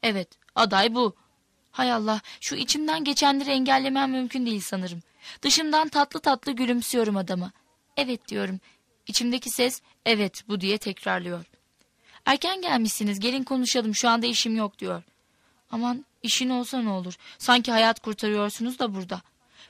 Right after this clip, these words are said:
Bütün bu içimden geçenleri bir gün dışımdan geçiriversem ne olur diye öyle merak ediyorum ki. Bir gün bunları dışımdan söyleyebileceğim bir yere gelmeliyim ben. Çünkü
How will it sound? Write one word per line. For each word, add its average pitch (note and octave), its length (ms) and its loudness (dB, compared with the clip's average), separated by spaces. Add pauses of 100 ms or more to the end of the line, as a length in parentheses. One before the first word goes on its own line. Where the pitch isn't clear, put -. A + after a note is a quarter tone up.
Bütün F4 260 -4
bu D#4+ 40 -6
içimden B3+ 520 0
geçenleri G#3 580 0 (260)
bir D#4+ 120 0
gün D#4 220 -8
dışımdan C4+ 500 0
geçiriversem B3 840 -2
ne C4 40 -6
olur C#4 300 -12
diye B3 180 0
öyle A#3+ 260 2
merak B3 380 0
ediyorum A#3+ 420 -4
ki. G#3+ 200 -10 (800)
Bir E4+ 120 -4
gün D#4+ 200 -8
bunları C#4 300 -6
dışımdan C4+ 460 0
söyleyebileceğim A#3+ 920 -2
bir A3 40 -2
yere G#3 200 -2
gelmeliyim F#3 640 -6
ben. F3+ 140 -10 (380)
Çünkü E4 320 -4